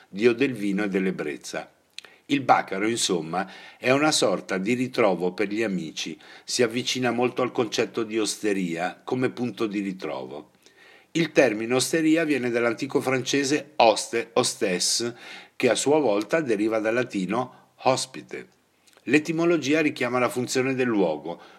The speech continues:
quella dell'ospitalità. È così che ci si sente da Mattia a Venezia e da Eleonora a Parigi, accolti a casa.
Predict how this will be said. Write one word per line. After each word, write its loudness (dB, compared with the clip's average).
quella 0
dell'ospitalità. -4
È 0
così 2
che -4
ci -4
si -4
sente -4
da -4
Mattia -2
a 0
Venezia -4
e 0
da 0
Eleonora -2
a -2
Parigi, -8
accolti -4
a -8
casa. -12